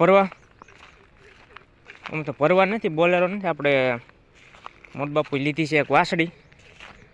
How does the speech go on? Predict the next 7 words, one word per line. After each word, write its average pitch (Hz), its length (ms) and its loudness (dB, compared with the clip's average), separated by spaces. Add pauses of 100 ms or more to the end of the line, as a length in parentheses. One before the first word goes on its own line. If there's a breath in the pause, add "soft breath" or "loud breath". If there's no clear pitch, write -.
(480)
તો - 80 -12
એ 131 140 -6
વાસળી 151 320 -2
હાંકવા 170 340 2
જવાની 175 340 4
છે. 226 80 6 (2500)
જો 139 100 0